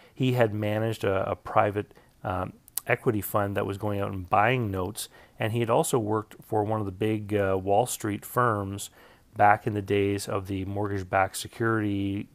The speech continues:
craziness, you know, that led to the two thousand eight financial crisis. And, and I caught up with him afterwards. He lives in Texas now, and he's got a book that he just released,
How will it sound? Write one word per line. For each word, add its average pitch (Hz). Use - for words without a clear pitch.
craziness, 113
you 104
know, 98
that 101
led 101
to -
the 95
two 104
thousand 98
eight 98
financial 107
crisis. 107
And, 117
and 113
I 113
caught -
up 165
with 123
him 113
afterwards. 101
He -
lives 107
in 95
Texas -
now, 92
and 107
he's 110
got 107
a -
book 101
that 104
he 98
just 98
released, 101